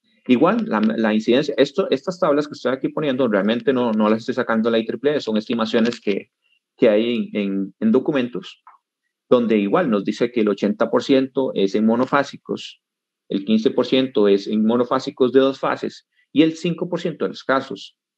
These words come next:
suele suceder en los trifásicos. Y de hecho, el I triple E hace también alusión al quince, a un quince, o bueno, realmente habla de un veinte por ciento en sistemas fa-, en monofásicos de dos fases.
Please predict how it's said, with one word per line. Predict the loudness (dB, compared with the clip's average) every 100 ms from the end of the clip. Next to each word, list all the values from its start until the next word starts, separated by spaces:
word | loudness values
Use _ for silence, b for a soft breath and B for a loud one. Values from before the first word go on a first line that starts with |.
| _
suele | 2 2 2
suceder | -2 0 0 0 -6 _ _
en | -4 -2
los | -2 -6
trifásicos. | -10 -8 -8 -10 -16 -10 -4
Y | -2 2
de | 2
hecho, | 2 -2
el | -2
I |
triple | -4 -4 0 2
E | 2 -2 -2
hace | -2 -2 -4
también | -2 -2 0
alusión | 0 0 2 2
al | 0
quince, | -2 -2 -2
a | -2 -2
un | -4 -8 _ _ _ 0
quince, | 0 0 -2
o | -4
bueno, | 0 0 0
realmente | 0 0 0 0
habla | 2 2
de |
un | 2
veinte | 0 -2 -4
por | -2
ciento | -2 -6 -8 -14 b b b -2
en | -2 -2 -10
sistemas | -12 -8 -2 -2 -2
fa-, | -6 -8 -10 -8
en | -2 0
monofásicos | 0 0 -2 -2 -2 0
de |
dos | 0 -2
fases. | -6 -14 -18 -20